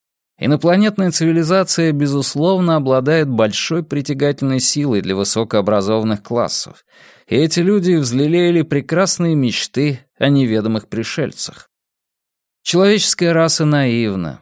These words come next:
противиться привлекательности гораздо более развитой космической цивилизации она не в силах. Вот вам приблизительная аналогия.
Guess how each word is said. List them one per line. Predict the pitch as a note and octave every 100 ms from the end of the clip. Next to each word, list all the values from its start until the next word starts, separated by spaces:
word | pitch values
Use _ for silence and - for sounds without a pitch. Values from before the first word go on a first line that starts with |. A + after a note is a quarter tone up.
| _
противиться | - A2 A2+ D#3+ D3 -
привлекательности | - C#3 C3+ A2 D3 C#3+ C3+ B2+ C3+
гораздо | A#2+ B2+ C#3 A2+
более | A2+ B2 B2 A#2+
развитой | B2+ A#2+ A2+ A2 G2+
космической | A2+ - A#2+ - -
цивилизации | G#2+ - G2+ G2+ F#2+ C3+ D3 - B2+
она | A2 G#2 G2
не | G#2
в | G2+
силах. | - - C2+ - - _ _ _ _ _ - - - -
Вот | F#3 B3+
вам | G#3+ G#3 G3 D#3+
приблизительная | D#3 C3+ A2+ G#2 G2+ C#3 E3 C#3
аналогия. | A#2+ G#2 E2+ E2 D#2+ D#2+